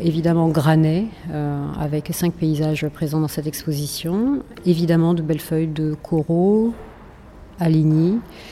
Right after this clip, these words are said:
et évidemment, euh, Michalon. La Fondation Custodia était riche d'ensembles de, donc d'œuvres de Granet, mais par exemple aussi va privilégier quelques artistes comme Léon Cabat, euh,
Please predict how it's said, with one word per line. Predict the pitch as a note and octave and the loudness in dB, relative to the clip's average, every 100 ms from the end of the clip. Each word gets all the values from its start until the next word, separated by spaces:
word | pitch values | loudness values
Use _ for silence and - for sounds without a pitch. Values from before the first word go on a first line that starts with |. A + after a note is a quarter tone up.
| - - | -20 -8
et | D#3 E3 E3 | 0 0 2
évidemment, | D3+ D#3 D#3 D#3 D#3+ D#3+ E3 | 0 0 2 2 0 -2 -2
euh, | D#3 D3+ | -2 2
Michalon. | D#3 D3+ E3 D3 D3 - - - - - - - | 2 0 -2 -4 -6 -12 -20 -20 -20 -20 -20 -4
La | F3+ | -2
Fondation | - F3+ F3 - G3 | 2 4 4 4 2
Custodia | - F#3 F#3 E3 F3 E3+ | 0 -4 -2 0 0 0
était | E3+ E3 D#3+ D#3 | -2 -4 -4 -4
riche | F3 G3+ - E3 | -4 -4 -2 -2
d'ensembles | D#3 D3+ - E3 D#3 D#3 D3 D3 E3 F3 F3+ E3 | -2 -2 -2 -2 0 0 0 -4 -8 -10 -8 -4
de, | D#3 D#3+ F3+ F#3 G3 G3+ G#3+ E3 | -4 -4 -10 -10 -10 -10 -6 -4
donc | E3 E3+ | -4 0
d'œuvres | E3+ D#3+ D#3 | 2 2 2
de | D#3+ | 0
Granet, | D3+ D#3+ D#3+ A3 A3 | 0 2 4 4 4
mais | F3 | 2
par | E3 | 0
exemple | F3 - G#3 E3+ | -2 0 0 0
aussi | - A3+ | 0 0
va | F3+ | 0
privilégier | - E3+ E3 D#3 G3 | 0 0 0 0 0
quelques | F3+ E3+ E3 | 0 -2 -4
artistes | E3 - F3 - - D3+ D3 | -4 -6 -6 -6 -8 -8 -4
comme | E3+ D#3 D#3+ D#3 | 0 2 2 4
Léon | D#3 F3 E3+ | 6 4 4
Cabat, | - D#3+ D3+ D#3+ E3 - D3+ D3+ | 0 -2 0 0 -2 -4 -8 -8
euh, | D3 | -6